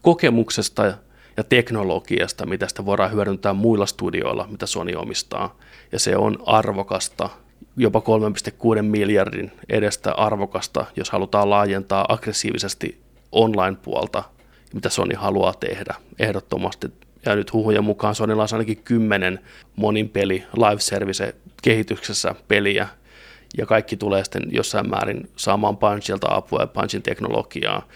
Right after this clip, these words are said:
koska kun miettii jotain Destinyä, miten hyvin se on pysynyt kymmenen vuotta pinnalla, ja miten harvoista kuulee, että kuinka Destiny toimii huonosti.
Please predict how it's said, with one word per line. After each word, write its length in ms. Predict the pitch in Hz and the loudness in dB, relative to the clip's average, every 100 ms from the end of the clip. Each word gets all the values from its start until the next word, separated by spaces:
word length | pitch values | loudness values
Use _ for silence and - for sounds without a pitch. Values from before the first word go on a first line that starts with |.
| - | -10
koska 240 | 104 - | -6 -4
kun 100 | 104 | 2
miettii 280 | 110 107 113 | 2 4 2
jotain 260 | 107 110 113 | 4 2 4
Destinyä, 520 | 117 - 113 107 101 | 2 2 -2 -2 0
miten 300 | 104 104 113 | 0 -2 0
hyvin 220 | 113 113 | 2 2
se 100 | 107 | 0
on 80 | 101 | -4
pysynyt 320 | 110 - 107 | -4 -4 -4
kymmenen 460 | - 117 107 104 98 | 0 2 2 0 0
vuotta 280 | 101 101 101 | 0 -2 -4
pinnalla, 560 | - 110 104 101 98 101 - - | -2 -2 0 -2 -2 -2 -8 -16
ja 60 | - | -10
miten 220 | 117 101 | -4 -2
harvoista 560 | 120 117 110 104 104 - | 4 6 6 2 0 -4
kuulee, 460 | - 101 98 92 | 0 2 4 4
että 160 | 95 101 | 0 -4
kuinka 240 | 101 101 | -6 -4
Destiny 420 | 98 101 - 98 | -2 -2 -2 -4
toimii 440 | 95 98 101 90 90 | -2 0 0 0 -4
huonosti. 760 | 113 104 95 92 - 101 - | 0 2 0 -4 -6 -8 -10